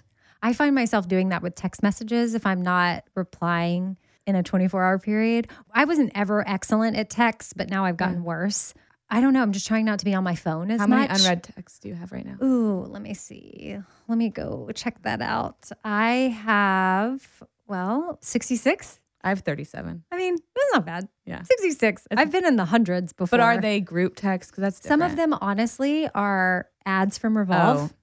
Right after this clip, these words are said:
Speaker 1: So that doesn't count. <laughs> I, I love Bandier
Speaker 2: You c-,
Speaker 1: and
Speaker 2: you
Speaker 1: Revolve
Speaker 2: just press
Speaker 1: ads.
Speaker 2: stop and they would stop. Or you want
Speaker 1: No,
Speaker 2: them. You
Speaker 1: I
Speaker 2: want
Speaker 1: li-,
Speaker 2: them.
Speaker 1: I like them. I
Speaker 2: Okay.
Speaker 1: appreciate them. I'm like, Oh,
Speaker 2: Okay.
Speaker 1: Bandier, thank you for being patient. Let me see <laughs> what you have.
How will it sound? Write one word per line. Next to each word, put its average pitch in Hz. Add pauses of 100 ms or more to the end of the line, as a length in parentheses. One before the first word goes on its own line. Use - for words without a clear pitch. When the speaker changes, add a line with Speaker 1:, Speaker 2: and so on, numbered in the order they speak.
Speaker 1:
So -
that 196
doesn't 220
count. 196 (300)
<laughs> -
I, 240 (840)
I 220
love 269
Bandier 208
Speaker 2:
You 208
c-, -
Speaker 1:
and 214
Speaker 2:
you 202
Speaker 1:
Revolve 185
Speaker 2:
just -
press 175
Speaker 1:
ads. 180
Speaker 2:
stop -
and 233
they 202
would 208
stop. -
Or 202
you 220
want 427
Speaker 1:
No, -
Speaker 2:
them. 415
You 311
Speaker 1:
I 254
Speaker 2:
want 220
Speaker 1:
li-, -
Speaker 2:
them. 143
Speaker 1:
I 370
like 233
them. 220
I 294
Speaker 2:
Okay. 320
Speaker 1:
appreciate 240
them. 285 (440)
I'm 262
like, 226 (120)
Oh, 359
Speaker 2:
Okay. 196
Speaker 1:
Bandier, 277
thank 240
you 262
for 262
being 262
patient. 262
Let 247
me 247
see 349 (120)
<laughs> -
what 220
you 247
have. 262